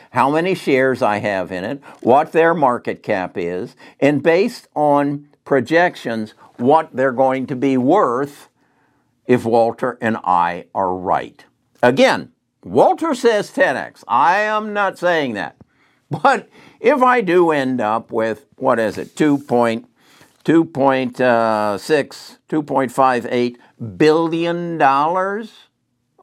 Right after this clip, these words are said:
I'll be okay with that. And is that, is this ridiculous? A-, again, go back to the chart on if you had invested in Apple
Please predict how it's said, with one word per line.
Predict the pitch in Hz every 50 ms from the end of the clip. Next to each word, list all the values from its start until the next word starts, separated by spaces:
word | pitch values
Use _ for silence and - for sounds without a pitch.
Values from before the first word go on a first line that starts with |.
| _ _ _ _ _ -
I'll | - 120 156 -
be | 494 427 392 339
okay | 277 165 - - 147 113 98
with | 95 82 85 - -
that. | 104 82 95 127 175 185 185 _ _ _ _ _ _ _ _ _ _ _ _ _ _ _ _ _
And | 226 240 254 226 - - -
is | 311 349 359 285 -
that, | 247 247 208 208 180 - _ _ _ _ _ _ _ _ _
is | - 277 339 277 -
this | 208 226 247 262 - -
ridiculous? | 175 156 143 120 131 143 143 - 151 143 156 175 185 175 - - - - _ _ _ _ _ _ _ _ _ _ _ _ _ _ _ _
A-, | - 156 147 - - 285 330 269 - 247
again, | 277 285 220 277 311 311 262 156 95 - - _ _ _ _ _
go | - 180 233 330 349
back | 262 - 190 175 214 254 269 _ _ -
to | - 165
the | 127 131 123
chart | - - - - 247 233 180 139 110 95 98 _ _ _ _ _ _ _ _ _ _ _ _ _ _ _ _ _ _ _
on | - 139 147 143 139 139 - - - _ _ _ _ _ -
if | 175 180 220 214 -
you | 277 262 285 285 240
had | 247 247 247
invested | 247 240 233 208 180 208 190 180 170 - - 185 165 156 - _ -
in | 160 143 143 139 139 139 _
Apple | - 160 160 151 139 147 - 104 92 98 107 107